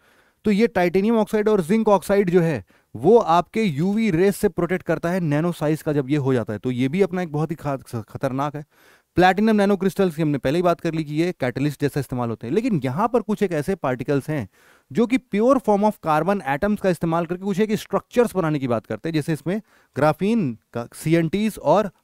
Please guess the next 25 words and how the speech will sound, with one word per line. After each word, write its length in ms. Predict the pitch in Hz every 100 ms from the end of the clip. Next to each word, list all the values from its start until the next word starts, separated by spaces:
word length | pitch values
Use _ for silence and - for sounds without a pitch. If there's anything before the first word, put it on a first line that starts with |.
| -
हम 140 | 143
लोग 160 | 190 -
फुलरीन 400 | 151 147 156 135
की 80 |
बात 180 | 113 107
करते 280 | - 95 85
हैं। 80 | 85 _ _ - _ _ _
करके 220 | 180 175
देखते 240 | 170 170 202
हैं 60 |
यार 120 | 180
इसको 200 | 170 -
भी। 160 | 143 139 _ - - -
सबसे 200 | 202 226
पहले 140 | 208
पढ़ते 240 | 156 165 139
हैं 60 |
ग्राफीन 320 | 110 113 165
के 80 | 156
बारे 180 | 147 131
में। 100 | 117 _ _ _ _ _ _ _ _ _ _ _ _
देखो, 140 | 175 247
ग्राफीन 440 | 170 147 220 254
जो 120 | 196
है, 180 | 123 90